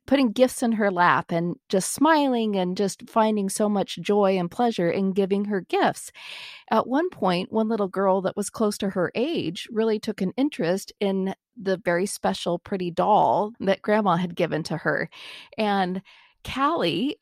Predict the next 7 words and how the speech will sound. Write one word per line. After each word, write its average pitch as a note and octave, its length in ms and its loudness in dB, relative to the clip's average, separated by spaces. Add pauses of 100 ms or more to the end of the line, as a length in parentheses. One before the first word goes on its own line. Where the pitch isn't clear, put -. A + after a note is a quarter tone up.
in A3 420 2 (140)
the A3 100 2
similar A3 440 2
fashion F#3 840 2
of F#3 220 0
people F3+ 540 -2 (160)
putting G3+ 420 0